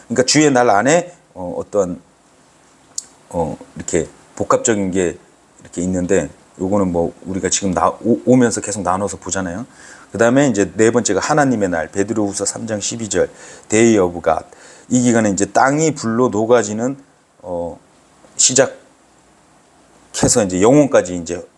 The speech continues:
확장되는, 어, 하나님의 날. 뭐 이렇게, 어,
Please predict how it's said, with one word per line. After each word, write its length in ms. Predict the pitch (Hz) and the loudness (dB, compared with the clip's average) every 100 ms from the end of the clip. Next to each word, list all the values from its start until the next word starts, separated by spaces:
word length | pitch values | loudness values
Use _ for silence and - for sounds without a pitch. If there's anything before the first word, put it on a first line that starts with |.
| _ | _
확장되는, 640 | - - 135 113 90 80 78 - _ _ | -18 -2 0 0 -4 -6 -12 -20 _ _
어, 180 | - 80 | -20 -20
하나님의 600 | - 117 117 101 90 82 | -10 -2 -2 0 -4 -6
날. 180 | 78 76 - | -6 -8 -8
뭐 160 | 92 92 | -4 -4
이렇게, 340 | 101 98 82 - - - _ - | -2 -2 -4 -6 -20 -20 _ -10
어, 300 | 85 80 | -8 -8